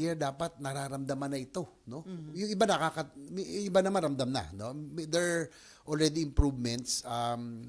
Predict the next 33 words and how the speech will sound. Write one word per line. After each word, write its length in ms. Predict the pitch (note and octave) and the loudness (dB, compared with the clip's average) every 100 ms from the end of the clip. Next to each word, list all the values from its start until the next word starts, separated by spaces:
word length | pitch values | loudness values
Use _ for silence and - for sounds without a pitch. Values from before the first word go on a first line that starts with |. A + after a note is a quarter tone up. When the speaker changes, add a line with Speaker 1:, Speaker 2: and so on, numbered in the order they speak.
| B2 | -10
Speaker 1:
from 320 | - C#3+ C#3+ | 0 0 2
almost 400 | D#3 D3 D3 C#3 | 0 2 2 0
sixty 240 | C3+ - | 0 -2
percent 400 | C#3+ C#3 B2 C#3 - | -2 -2 0 -2 -2
out-of-pocket 560 | C#3 C#3 - C3 C3+ B2+ | -4 -4 -4 -4 -4 -8
expense 560 | A#2+ - B2 A2 A2+ | -4 -4 -2 -4 -4
before 400 | - A2+ - C3 | -6 -8 -4 -4
its, 320 | C3 - - B2 | -4 -2 -2 -2
uh, 240 | A2+ A2 - - - _ - | -4 -6 -10 -20 -20 _ 2
passage. 640 | D#3+ C3 B2+ G#2+ F#2+ - - - - | 4 4 4 0 -4 -8 -12 -20 -6
Ngayon, 320 | C#3 D#3+ D#3 C3+ | 0 2 4 2
nasa 160 | C#3+ | 0
forty 400 | B2+ C#3 B2+ C#3 | 0 0 0 -4
to 80 | C3+ | -6
forty-five 560 | A2 A#2 B2+ B2 A#2+ A2+ | -2 -2 -2 -4 -4 -4
percent, 480 | A2+ G#2 C3+ F2 | -4 -2 -2 -2
no? 80 | G#2+ | -6
So, 240 | - C#3 B2+ | -2 -2 -2
bumaba 480 | C#3+ F3 E3+ B2 A2 | -2 2 4 2 0
na. 160 | B2 A2 | -2 -4
But 240 | D3 - | -4 -4
kung, 240 | F#3 F3+ - - - - - _ | -6 -6 -14 -20 -20 -20 -20 _
sana 320 | - D#3+ F#3 | -2 2 2
maibaba 480 | G3 E3+ C#3+ C3+ C3+ | 2 2 2 4 2
pa 80 | C3+ | 0
natin, 480 | B2 F#2+ F3 F3+ B2+ - _ A#2+ | -2 -2 -4 -6 -10 -18 _ -10
no? 160 | C3+ | -10
Speaker 2:
Mm-hmm. 160 | D#3 D3+ | -10 -8
Speaker 1:
Um, 380 | C3 C#3 C#3 C#3 C3+ | -6 -2 -2 -4 -6
again, 480 | D#3 D#3 F3+ F3+ D#3+ - _ - - - _ | 0 6 8 6 -2 -14 _ -20 -20 -20 _
reminder 560 | C#3 D#3+ E3+ E3+ E3 | -2 2 2 4 4
to 160 | D#3+ D3+ | 4 2
PhilHealth, 480 | D#3+ C#3 C3 C#3 | 2 2 2 0